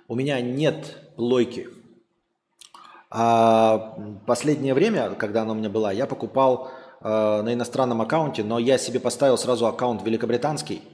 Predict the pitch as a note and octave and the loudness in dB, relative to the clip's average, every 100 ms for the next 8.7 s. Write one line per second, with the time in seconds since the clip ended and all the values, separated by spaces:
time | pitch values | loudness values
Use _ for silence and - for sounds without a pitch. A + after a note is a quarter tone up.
0 | _ _ - - - _ A#2 A2+ A2+ G2 | _ _ -20 -20 -20 _ -4 0 2 2
1 | G#2 G2+ G#2+ G#2+ A2 A2 A2+ A2+ - A#2+ | 0 2 6 6 4 2 2 2 0 0
2 | - E3+ A2+ - B2+ B2 A#2 A2+ A#2+ G#2+ | 2 2 2 4 4 4 4 2 0 -2
3 | - F#2 - F#2 E2 G#2 C3 A#2+ C3 C3+ | -4 -6 -4 -6 -6 -2 -2 0 -2 -2
4 | B2+ C3 C3+ - C3+ A2 G2+ G#2 G#2+ A#2+ | -4 -4 -4 -2 -2 -2 -4 -4 2 4
5 | A#2 G#2+ G#2+ G#2 D3 C3+ F2+ A2+ A2 C3 | 6 4 -2 -2 0 -2 -2 0 2 2
6 | - G#2+ G#2 A#2+ G#2 - A2 G#2+ A2+ A#2 | 0 -2 0 0 -2 -4 -4 -2 -2 -2
7 | A#2 A#2 B2 A2 G2 G#2 G#2 A2+ A2+ A#2 | -2 -2 -2 -4 -4 -6 -6 -6 -4 -4
8 | G2 G#2 G#2+ E3+ F3 - - | -2 -2 0 0 0 -2 -6